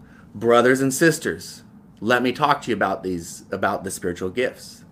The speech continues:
the fivefold ministry." Then as we go into chapter fourteen,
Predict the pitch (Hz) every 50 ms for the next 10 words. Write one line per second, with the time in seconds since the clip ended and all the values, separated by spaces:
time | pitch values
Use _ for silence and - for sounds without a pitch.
0 | - - 101 - - 78 90 - - 98 95 104 117 117 110 104 87 - - -
1 | - - - - _ - - - - - - - - - - - - - - -
2 | 117 135 156 170 180 175 156 170 156 151 165 170 170 170 151 - - - 170 151
3 | - - 143 131 - - 175 202 190 196 - 143 127 113 117 127 147 147 -